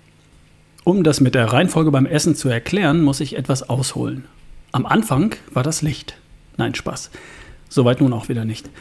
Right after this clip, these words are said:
Was du willst, ist ein langes, erfülltes Leben in Gesundheit, richtig? Was könnte dich daran hindern? Das Gegenteil von Gesundheit, Krankheit und Siechtum.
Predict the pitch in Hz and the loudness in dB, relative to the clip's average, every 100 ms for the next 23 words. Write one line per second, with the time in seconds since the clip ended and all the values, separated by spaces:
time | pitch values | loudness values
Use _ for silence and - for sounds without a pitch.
0 | - - - - - _ _ - 180 180 | -20 -20 -20 -20 -20 _ _ -2 0 4
1 | 151 131 180 196 - 165 - 131 135 165 | 4 6 6 4 0 -2 4 6 6 6
2 | 185 180 135 - 165 180 170 - - 139 | 4 0 -4 0 2 2 0 -4 -2 4
3 | 139 156 151 131 123 123 110 107 113 - | 4 4 2 4 4 4 2 -2 -8 -16
4 | - 139 - - - _ _ _ _ _ | -4 -2 -2 -6 -8 _ _ _ _ _
5 | _ - 160 185 - 196 185 185 185 180 | _ -2 0 0 0 -2 0 0 0 2
6 | 175 220 123 117 - _ _ _ _ - | 4 4 2 -4 -14 _ _ _ _ -4
7 | 147 - 135 143 165 165 190 208 247 196 | -2 4 6 6 4 2 2 2 2 0
8 | 110 - - _ - - - 226 - 110 | -2 -6 -18 _ -20 -8 -2 -2 -2 -6
9 | 107 156 156 139 160 - 113 87 | 0 2 4 2 0 -2 -6 -6